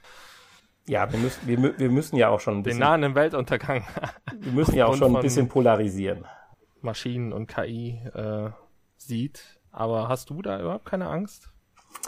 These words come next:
Speaker 1: Also ich würde jetzt nicht sagen, dass ich Angst habe, aber wenn du mich jetzt aufforderst,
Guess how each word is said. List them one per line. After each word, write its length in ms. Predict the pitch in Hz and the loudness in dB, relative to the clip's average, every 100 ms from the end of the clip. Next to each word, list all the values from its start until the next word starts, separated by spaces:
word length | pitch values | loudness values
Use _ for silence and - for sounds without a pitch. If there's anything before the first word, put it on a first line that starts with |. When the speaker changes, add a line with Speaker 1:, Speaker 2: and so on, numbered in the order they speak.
| - - - - | -18 -20 -20 -6
Speaker 1:
Also 200 | - 127 | 0 2
ich 200 | 143 131 | 2 2
würde 160 | 160 156 | 2 4
jetzt 160 | 143 - | 4 2
nicht 180 | 175 | -4
sagen, 280 | - 143 123 | 2 4 4
dass 160 | 117 107 | 2 -4
ich 180 | 104 - | -8 -4
Angst 300 | 143 - - | -4 -4 -2
habe, 360 | 95 - 101 | -2 0 -4
aber 560 | 107 104 107 107 110 117 | -2 0 2 2 0 -2
wenn 140 | 117 | -4
du 100 | 123 | -2
mich 140 | 127 117 | -2 -2
jetzt 200 | 110 127 | -2 0
aufforderst, 800 | 131 - 135 123 117 - - | -2 0 0 2 0 -2 -18